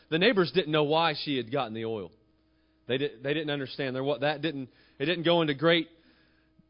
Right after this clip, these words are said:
great thought and, uh, trying to figure out what we were gonna move forward with. They just knew that, "Hey, they have a need. I've got some vessels. Here you go.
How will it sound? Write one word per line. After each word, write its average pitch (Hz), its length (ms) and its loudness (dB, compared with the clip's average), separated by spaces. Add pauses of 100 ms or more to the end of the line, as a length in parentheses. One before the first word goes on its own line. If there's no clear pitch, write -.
(460)
great 160 380 4
thought 180 340 4
and, 147 160 0
uh, 139 220 2 (140)
trying 170 240 2
to 143 80 0
figure 190 380 2
out 185 200 6
what 180 140 6
we 180 100 6
were 160 160 2
gonna 170 120 4
move 165 200 2
forward 151 280 2
with. 117 300 2
They 143 120 2
just 151 200 -6
knew 175 160 0
that, 151 180 -6
"Hey, 160 220 4 (120)
they 135 120 -2
have 165 160 2
a 175 60 0
need. 170 320 0 (260)
I've 143 160 2
got 170 160 6
some 156 160 -6
vessels. 151 360 0
Here 165 120 -2
you 151 140 -2
go. 135 260 0